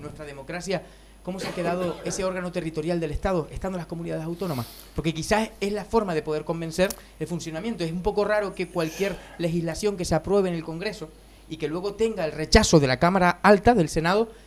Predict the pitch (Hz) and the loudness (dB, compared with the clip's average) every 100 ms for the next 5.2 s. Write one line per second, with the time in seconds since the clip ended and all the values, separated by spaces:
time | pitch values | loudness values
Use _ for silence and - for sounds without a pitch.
0 | - - - 180 185 208 214 220 214 208 | -20 -20 -8 -4 0 0 4 4 4 0
1 | 208 202 220 247 240 - - 185 214 208 | 0 2 2 2 0 -8 -10 -6 -4 -6
2 | 214 196 202 226 247 240 - 220 190 180 | -6 -2 -2 0 -2 2 6 6 6 0
3 | 175 165 175 233 151 - 156 214 247 233 | -2 -4 -2 -2 -2 -6 -6 0 2 2
4 | 226 214 214 208 214 202 - 175 180 165 | 2 4 6 6 4 0 0 2 2 2
5 | 165 160 | 2 2